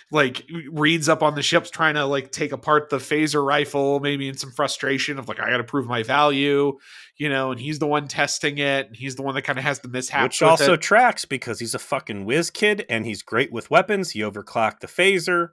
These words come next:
Speaker 1: And, hey, they use his fucking anti-cum force fields. <laughs>
Speaker 2: That's, that's a very important point,
Speaker 1: Yeah.
Speaker 2: because the E M shields that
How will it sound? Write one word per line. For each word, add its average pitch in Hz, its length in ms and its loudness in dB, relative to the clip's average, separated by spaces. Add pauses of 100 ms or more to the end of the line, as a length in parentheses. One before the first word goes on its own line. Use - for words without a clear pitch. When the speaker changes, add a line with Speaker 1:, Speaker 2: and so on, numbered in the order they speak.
(340)
Speaker 1:
And, 156 280 -2 (280)
hey, 254 340 -2 (120)
they 147 100 -2
use 147 280 -2
his 202 160 -4
fucking 170 540 -4 (100)
anti-cum 202 800 -2
force 220 340 -2
fields. 190 600 -2 (420)
<laughs> - 680 0
Speaker 2:
That's, - 380 4 (520)
that's 139 400 4
a 165 40 -2
very 139 240 2
important 107 520 -6
point, 87 240 -14 (320)
Speaker 1:
Yeah. 190 200 6
Speaker 2:
because 107 200 0
the 117 200 -10
E 139 180 0
M 135 100 2
shields 117 500 -2
that 104 280 -2